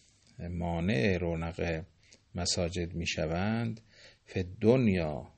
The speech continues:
در دنیا خزیون، خواری هست، اینا تو همین دنیا مجازات کارشون رو می‌بینن. و لهم،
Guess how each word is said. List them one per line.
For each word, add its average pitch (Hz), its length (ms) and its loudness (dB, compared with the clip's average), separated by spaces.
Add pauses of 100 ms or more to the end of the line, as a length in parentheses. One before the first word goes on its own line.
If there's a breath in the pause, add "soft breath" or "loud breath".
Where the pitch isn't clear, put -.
(120)
در 104 180 6
دنیا 123 580 4
خزیون، 82 760 2
خواری 92 440 0
هست، 73 600 -10
اینا 87 200 -4
تو 95 180 -12
همین 107 420 -2
دنیا 92 500 -4 (680 loud breath)
مجازات 85 500 -4
کارشون 98 560 -4
رو 98 120 -2
می‌بینن. 76 540 -6 (400 soft breath)
و 98 40 2
لهم، 95 640 4